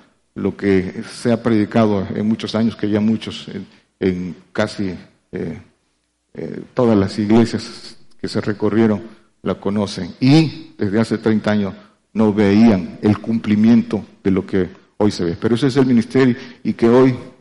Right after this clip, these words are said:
hoy toma otro rumbo por el apoyo del Señor de,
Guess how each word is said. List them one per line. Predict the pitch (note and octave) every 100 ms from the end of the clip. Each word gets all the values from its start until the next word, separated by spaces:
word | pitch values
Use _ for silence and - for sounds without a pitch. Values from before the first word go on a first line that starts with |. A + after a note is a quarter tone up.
| -
hoy | A#2 A#2
toma | - B2+ A2 F2+ - - _
otro | A#2+ B2+ A2
rumbo | B2 B2
por | G#2+ A2+
el | G#2 G2
apoyo | G2 G2 B2+ B2
del | G#2 F#2+
Señor | - G#2 G#2+ A#2 A#2 - _ _ _ _ _
de, | G#3+ G#3+ G3+ G3+ -